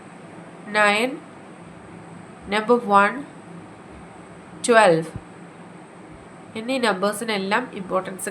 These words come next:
കാണുന്നുണ്ട്. റെഡ് കളർ ഫേവറേറ്റ് ആയിട്ടുള്ള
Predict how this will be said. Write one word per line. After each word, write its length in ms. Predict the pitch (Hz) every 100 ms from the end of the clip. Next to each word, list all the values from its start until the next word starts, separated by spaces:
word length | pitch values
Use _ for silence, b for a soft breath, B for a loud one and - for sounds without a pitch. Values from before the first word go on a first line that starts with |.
| 196
കാണുന്നുണ്ട്. 520 | 180 170 185 175 165 254 - - - - - - - - _ -
റെഡ് 160 | - 277
കളർ 240 | 240 226 233
ഫേവറേറ്റ് 360 | 202 185 190 196
ആയിട്ടുള്ള 280 | 185 190